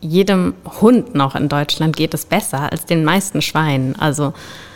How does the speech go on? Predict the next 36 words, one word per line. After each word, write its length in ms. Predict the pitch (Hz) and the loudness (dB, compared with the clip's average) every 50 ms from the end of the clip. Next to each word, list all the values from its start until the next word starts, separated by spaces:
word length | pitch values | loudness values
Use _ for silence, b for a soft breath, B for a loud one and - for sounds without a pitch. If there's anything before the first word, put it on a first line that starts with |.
| B B - | B B -2
ähm, 480 | - 175 165 170 165 165 165 160 151 - | 2 4 4 6 6 6 6 4 4 2
deshalb, 520 | - 165 - - 175 170 165 165 165 - - | 0 -2 0 0 2 2 2 2 0 -2 -4
also 220 | - - 165 151 165 | -2 0 0 2 0
ich 120 | 160 - | 0 2
finde, 160 | - 185 165 | 2 2 2
da 160 | 156 156 180 185 | 4 4 4 4
muss 180 | 185 175 180 - | 4 2 0 0
sowieso 280 | 170 165 160 160 175 | 0 0 2 2 2
immer 160 | 175 - 175 165 180 160 - | 2 2 2 2 0 0 0
die 100 | 170 170 - - | -2 -2 0 2
Relation 480 | 170 180 185 160 - - - 190 190 175 | 2 2 2 2 0 0 0 2 2 2
gewahrt 380 | 160 147 147 143 143 151 - - | 2 0 0 -2 -4 -4 -4 -4
werden, 240 | 151 147 156 151 | -4 -2 -2 -2
auch 80 | 156 160 - | -2 -2 0
wenn 140 | 190 170 165 | 0 0 2
wir 80 | 165 165 | 0 0
jetzt 200 | 160 165 - - | -2 -4 -6 -4
hier 100 | 180 170 | -2 0
eine 100 | 160 165 | 0 0
Podcast-Folge 800 | - 196 196 - - 160 156 - - - - 160 160 156 - | 0 -2 -4 -2 0 -2 -2 -2 -2 -2 0 2 2 2 0
bitte 220 | 156 - - 165 151 | -4 -4 -4 -4 -4
drüber 240 | - - 156 156 | -4 -4 -2 0
machen, 340 | 160 156 165 - - 180 170 B B B B B B B B | 0 0 -2 0 0 -2 -2 B B B B B B B B
wie 60 | - | 2
man 180 | 185 170 165 170 | 4 4 4 2
vielleicht 260 | 170 - 170 165 - | 2 0 -2 -2 0
besser 220 | - 180 180 - 170 | -4 -4 -2 0 -2
mit 160 | 160 160 - | -2 0 0
Haustieren 380 | 190 208 233 - - 160 147 - | 0 -2 -2 -2 -2 -2 0 0
umgehen 320 | - 156 156 151 156 156 151 | 0 0 0 2 2 0 2
sollte. 400 | - 156 160 165 - 180 175 - - - | 0 0 0 0 0 0 0 -2 -2 -2
Also 260 | 170 156 147 147 143 - - - | -2 0 0 0 -2 -2 -4 -2
natürlich 680 | - 165 147 - - - 220 226 165 143 151 160 - - | -2 -2 0 0 2 4 4 4 4 2 0 0 -2 -6
ist 220 | 156 151 - - | -6 -6 -2 -2
das 320 | 151 147 - - - - - - | -2 -2 -2 -6 -10 -10 -6 -2
ganze 500 | 151 165 208 214 - - 208 202 202 | 0 0 0 0 0 -2 -2 -2 -2